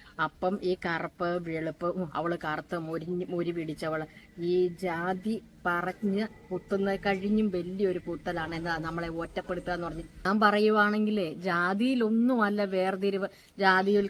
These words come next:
കൂടിയവനെന്നോ ജാതിയിൽ കുറഞ്ഞവനെന്നോ ഒന്നുമില്ല. കറുപ്പിലും വെളുപ്പിലും ആ വേർതിരിവ്. ഇതിപ്പം നമ്മൾ എത്ര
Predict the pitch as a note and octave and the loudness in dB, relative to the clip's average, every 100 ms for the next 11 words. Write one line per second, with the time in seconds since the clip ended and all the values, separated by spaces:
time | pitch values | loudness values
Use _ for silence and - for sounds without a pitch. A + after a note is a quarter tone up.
0 | G3+ G3 G3 G3 G3 G3+ G#3 G#3 F#3+ F#3 | 4 4 6 4 2 0 0 0 0 0
1 | F3+ F#3 G#3 G3+ F#3+ F#3 F#3+ F#3+ G3 G3+ | 0 2 0 0 0 2 0 -2 0 0
2 | G#3 G3 F#3+ G3+ A3+ B3 C4 F#3+ F3 E3 | 0 2 2 4 6 6 6 4 2 -6
3 | - - - F#3+ F#3+ G3+ F#3 A3+ A#3 G#3+ | -12 -20 -2 2 4 4 4 4 6 6
4 | F#3+ F#3 G3+ F#3+ F3 D#3+ E3+ E3+ F3 F3+ | 6 4 2 2 2 0 -2 -4 -2 -4
5 | E3+ E3 - - - G3 G3+ G#3 G#3+ G#3+ | -4 -8 -12 -20 -6 2 4 6 4 4
6 | - G#3+ G3+ G#3+ G#3 G3+ - B3+ B3 A#3+ | 0 -2 2 4 2 0 -2 2 4 4